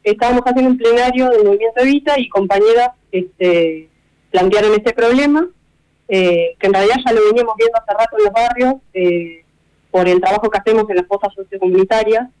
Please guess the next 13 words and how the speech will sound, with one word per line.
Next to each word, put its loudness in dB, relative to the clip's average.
vamos -2
recorriendo 0
todos 0
los 2
barrios, 0
eh, 0
haciendo 2
encuestas -2
sobre 0
salud, 2
género -2
y -8
educación, -2